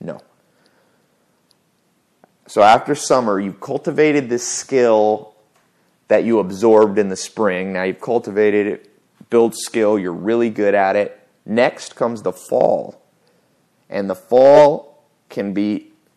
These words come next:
otherwise known as the harvest. That's where you profit from what you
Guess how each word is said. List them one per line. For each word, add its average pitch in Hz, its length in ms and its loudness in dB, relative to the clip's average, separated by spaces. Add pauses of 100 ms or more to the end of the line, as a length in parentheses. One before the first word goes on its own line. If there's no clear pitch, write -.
(200)
otherwise 117 520 6
known 110 320 0
as 92 360 -4 (100)
the 92 180 -6
harvest. - 680 -2 (320)
That's 131 240 -2
where 160 160 0
you 113 300 -6
profit - 920 -4 (720)
from 101 400 -4
what 113 240 2
you 104 240 -6